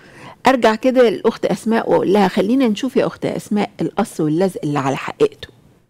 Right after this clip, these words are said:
القص واللزق الحقيقي هنا هي سرقة محمد بعض الأفكار علشان يحطها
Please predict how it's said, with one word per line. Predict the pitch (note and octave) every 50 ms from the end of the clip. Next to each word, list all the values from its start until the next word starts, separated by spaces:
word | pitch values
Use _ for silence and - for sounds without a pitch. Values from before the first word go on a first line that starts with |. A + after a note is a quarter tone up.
| _ _ _ _ _ _ _ _ _ _ _ _ _ - - - - - _ - _ - -
القص | - - - C4+ D#4 - - -
واللزق | G#3+ F#3 F#3 F#3+ A#3 C4 A#3 - -
الحقيقي | F#3+ G3 - - - - - A#3+ C4 - - E3+ E3+
هنا | F3+ G3+ D#3+ D3 - F#3 - _ _ - _ -
هي | - B3 A#3+ A#3 A#3
سرقة | - - F4+ F4+ - - - F#3+ - - - -
محمد | F#3 G#3+ - C4+ C#4+ C#4+ B3+ G#3+ F3+ E3+ E3+ - C4
بعض | A#3 B3+ C4+ C4+ A#3
الأفكار | F3 E3+ - - - - - - - A#3+ G3+ E3 D#3+ - - F#4 - - - _ _ _ _ _ _ _ - - - -
علشان | - F3 E3+ F#3+ - - C4 C4+ C4 A#3
يحطها | G3 G#3+ - G3+ - - - B3 B3 B3 - - G3